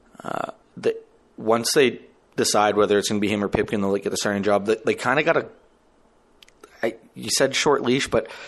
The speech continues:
at some point there's gotta be continuity at the quarterback position if, if a team wants to succeed. Uh, and if it turns out Pipkin gets a job and he legitimately loses it after a couple weeks and Adams can come in and start winning football games, uh,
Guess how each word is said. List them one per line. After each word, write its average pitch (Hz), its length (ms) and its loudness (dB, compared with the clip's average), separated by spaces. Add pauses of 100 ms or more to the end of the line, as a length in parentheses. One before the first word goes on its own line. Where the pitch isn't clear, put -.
(140)
at 123 120 -2
some 151 160 0
point 151 160 0
there's 113 160 -2
gotta 127 380 2
be 120 100 -2
continuity 120 840 0 (720)
at 131 80 -4
the 135 60 -4
quarterback 139 420 2
position 139 440 0
if, 113 200 -2
if 113 140 -2
a 113 40 -4
team 113 260 -2
wants 110 220 0
to 120 60 -4
succeed. 113 580 -2 (580)
Uh, 92 160 -4
and 104 160 -4
if 101 80 -6
it - 80 -12
turns 113 260 2
out 113 160 2
Pipkin 110 240 0
gets 104 160 -2
a 113 40 -2
job 104 300 4
and 104 80 -2
he 107 100 0
legitimately 107 540 0
loses 104 380 0
it 107 100 4
after 98 260 0
a 95 40 -4
couple 110 280 -2
weeks 110 340 -2
and 98 200 -6
Adams 104 300 0
can 117 100 -6
come 104 160 -6
in 104 40 -2
and 104 80 -4
start 113 160 -2
winning 98 140 -4
football 123 300 0
games, 95 320 -6 (600)
uh, 85 280 -2